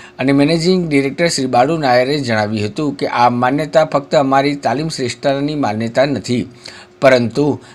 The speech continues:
ભારતના અગ્નિશામક સમુદાય માટે એક, એક પરિવર્તનશીલ ક્ષણ છે. અમને વિશ્વસ્તરીય પ્રમાણપત્રને વતનની ધરતી પર સુલભ બનાવવાનો ગર્વ છે, જે અમારા અગ્નિશામકોને વૈશ્વિક સ્તરે સ્પર્ધા કરવા અને સેવા આપવા માટે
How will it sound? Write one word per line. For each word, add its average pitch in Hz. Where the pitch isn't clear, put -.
ભારતના 151
અગ્નિશામક 156
સમુદાય 139
માટે 131
એક, 151
એક 131
પરિવર્તનશીલ 160
ક્ષણ 185
છે. 123
અમને 123
વિશ્વસ્તરીય 147
પ્રમાણપત્રને 139
વતનની 190
ધરતી 135
પર 151
સુલભ 147
બનાવવાનો 131
ગર્વ 127
છે, 101
જે 123
અમારા 120
અગ્નિશામકોને 127
વૈશ્વિક 123
સ્તરે 139
સ્પર્ધા 127
કરવા 131
અને 127
સેવા 135
આપવા 127
માટે 123